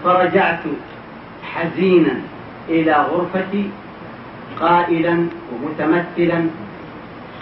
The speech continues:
"تركت محمداً وكذا علياً وفارقت الأحبة والصحابة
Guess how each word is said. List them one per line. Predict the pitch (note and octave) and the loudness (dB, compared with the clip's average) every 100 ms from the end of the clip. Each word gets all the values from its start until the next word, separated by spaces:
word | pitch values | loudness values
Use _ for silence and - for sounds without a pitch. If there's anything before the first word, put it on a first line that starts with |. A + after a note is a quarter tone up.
| - E3 | -6 2
"تركت | E3 F3 - E3 | 2 2 0 2
محمداً | D#3+ D3+ - E3 D#3 C#3+ D3 D3 D3 - - - - - D3+ | 2 2 2 2 4 2 2 0 0 -4 -14 -16 -16 -6 -2
وكذا | D#3+ E3+ D#3 D#3 | 0 2 2 4
علياً | D3 - C#3+ D3+ D#3 C#3+ C#3+ - - - - - D#3 | 2 2 0 -2 -2 -2 -4 -6 -12 -16 -16 -12 -8
وفارقت | D#3 E3+ D3+ D3+ D3+ - | -2 2 4 4 0 -2
الأحبة | D3+ C#3+ D3+ D#3 C3 D3+ D3 D3+ | -4 -2 -4 -6 -6 -4 -2 -2
والصحابة | D3 D3 D#3+ - D3+ D3 D3 | -2 -4 -8 -4 0 0 -2